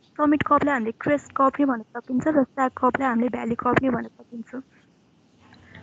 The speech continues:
अनि हामीले चाहिँ के कुरा याद राख्नुपर्छ भने समिट curve भनेको चाहिँ कन्भेक्सिटी अपोजिट हुन्छ। suppose हामीलाई पहाडको माथि बनाउनु छ भने त्यही बेला चाहिँ हामीले summit curve युज गर्छौँ भने स्याग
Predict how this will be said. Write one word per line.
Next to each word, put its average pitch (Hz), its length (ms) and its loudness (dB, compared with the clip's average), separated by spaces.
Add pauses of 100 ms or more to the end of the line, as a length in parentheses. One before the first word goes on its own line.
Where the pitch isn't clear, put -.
(200)
अनि 311 140 -4
हामीले 240 240 0
चाहिँ 294 180 -8
के 330 80 0
कुरा 302 200 0
याद 240 280 0
राख्नुपर्छ 233 500 -10
भने 233 260 -12
समिट 285 520 0 (100)
curve 277 180 6
भनेको 226 240 0
चाहिँ - 200 -6
कन्भेक्सिटी 262 540 0
अपोजिट - 640 -14 (180)
हुन्छ। 294 80 -16 (420)
suppose 269 380 -6
हामीलाई 226 280 -2 (100)
पहाडको 247 360 2
माथि 247 300 -2
बनाउनु 240 420 0
छ - 200 -10
भने 226 220 -6 (520)
त्यही 311 140 0
बेला 277 160 2
चाहिँ 294 160 -8
हामीले 240 240 -4
summit 254 320 0
curve 240 200 -8
युज 233 140 -6 (140)
गर्छौँ 226 280 -8
भने 262 360 -8 (400)
स्याग 302 420 -8